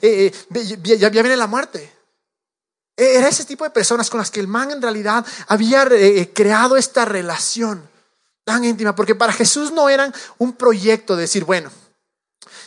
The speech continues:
este man está mal, me voy a sentar, voy a hablarle de mí, voy a decirle que tiene que cambiar y luego paso al siguiente". Para nada. Para Jesús lo que era, era, Este es un, estas son personas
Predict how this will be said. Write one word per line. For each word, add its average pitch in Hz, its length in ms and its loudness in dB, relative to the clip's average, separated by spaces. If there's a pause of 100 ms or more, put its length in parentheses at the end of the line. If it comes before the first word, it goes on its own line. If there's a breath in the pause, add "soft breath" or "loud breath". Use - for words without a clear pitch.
(120)
este - 160 0
man 240 160 0
está 294 220 0
mal, 320 380 2 (100)
me 185 100 -8
voy 202 60 -2
a 190 40 -2
sentar, 285 600 0 (280 loud breath)
voy 202 120 -2
a 196 60 4
hablarle 220 320 4
de 262 120 2
mí, 311 280 -6
voy 240 140 0
a - 40 0
decirle 233 220 -4
que 226 80 -6
tiene 254 160 -6
que 285 80 -4
cambiar 339 360 2
y 226 60 -6
luego 208 260 2
paso 202 200 -2
al - 40 -4
siguiente". 185 320 -8
Para 196 320 -10
nada. 196 400 -8 (800)
Para 214 160 0
Jesús 220 320 -4
lo 320 160 0
que 226 300 2
era, 143 300 -6 (280 soft breath)
era, 220 120 -4 (100)
Este 247 260 0
es 240 140 -6
un, 269 180 -10 (200 loud breath)
estas 226 200 -8
son 233 180 -6
personas 185 760 -10